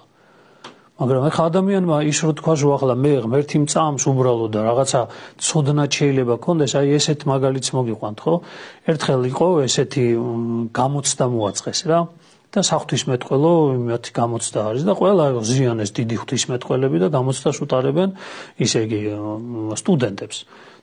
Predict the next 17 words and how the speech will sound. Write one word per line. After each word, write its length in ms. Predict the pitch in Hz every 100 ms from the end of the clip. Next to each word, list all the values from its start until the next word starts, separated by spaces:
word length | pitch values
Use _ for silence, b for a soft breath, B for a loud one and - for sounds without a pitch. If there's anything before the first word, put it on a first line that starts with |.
| -
და 80 | 220
ყველა, 280 | 220 190 208 220
მოკლედ, 320 | 180 202 208 208
ვერავინ 560 | - 160 156 175 190 196 170
ვერ 60 | 143
ჩააბარა 520 | 139 117 107 98 113
რა, 100 | 147 160
ყველა 220 | 165 196
ჩაჭრეს. 520 | 190 139 113 101 110 - - _
და 140 | 202 254 247
ბოლოს 260 | 208 214 214 175
გამოვიდა 440 | 170 175 180 214
ერთი 260 | 160 131 - 113
და 60 |
გამოვიდა 440 | 120 143 175 185 247 233 -
ბოროტის 460 | 165 170 175 208 -
სული. 280 | 151 110